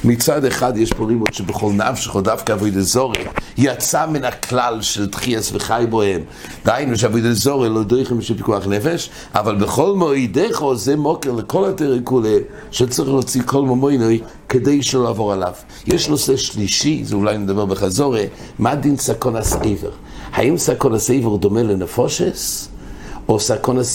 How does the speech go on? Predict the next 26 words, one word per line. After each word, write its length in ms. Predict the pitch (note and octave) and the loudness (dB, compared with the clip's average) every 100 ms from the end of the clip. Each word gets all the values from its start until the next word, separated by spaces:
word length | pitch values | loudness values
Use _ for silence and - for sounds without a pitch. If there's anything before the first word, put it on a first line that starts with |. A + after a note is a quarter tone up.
| C#3 | 0
עבר 200 | C3+ A#2 | 2 0
דומה 300 | G2+ G#2+ A#2 | 2 2 2
להוציא 380 | A#2 G#2 - G#2+ | 2 0 0 0
ממונו? 400 | F#2 E2 D#2+ D#2+ - - - | 0 0 -2 -6 -14 -16 -10
זה 140 | - C3+ | 0 2
סופק 460 | - E3+ - D3 | 2 0 2 0
בשח. 600 | - A#2+ - F2 - - - - - | 2 0 0 -4 -4 -8 -8 -12 -6
כשאומרים 440 | - - A#2 C3 E3 | 0 2 2 2 2
למישהו, 580 | C3+ C3 D#3+ - G2+ D#2 - - - | 2 2 0 -2 -2 -4 -10 -4 0
"אם 80 | B2 | 2
לא 120 | F#3 | 2
תאכל 280 | F3 - C#3+ | 0 0 0
נבלה, 520 | C3+ A#2 D3 D3 A2+ G2 - - - | 0 0 0 0 -2 -4 -10 -20 -6
אז 240 | - A2+ G#2 | -2 0 0
נוציא 280 | A2+ - C3+ | 0 0 -2
לך 200 | - G2+ | -2 -2
עין". 320 | - A2+ F#2+ D2+ C#2 - - - - - - - - | -2 -2 -4 -8 -14 -20 -20 -20 -18 -16 -16 -14 -4
האם 760 | E2+ E2 - - F2+ A#2 C3 C3 - - | 0 0 -2 -2 2 2 2 -2 -8 -2
מותר 320 | F#2+ F#2 G2 G2+ | -2 2 0 0
לאכול 340 | G2 F#2+ F#2 | 0 0 0
נבלה 220 | D#2+ E2 - - - - - - - - - - | 0 -2 -4 -8 -12 -14 -16 -16 -16 -14 -10 -8
כדי 240 | E2+ F2+ | -2 -2
שלא 180 | - F2+ | 0 -2
יוציאו 280 | E2 - E2+ | -2 -2 0
לו 160 | D2+ | 0
עין? 140 | D2+ | -2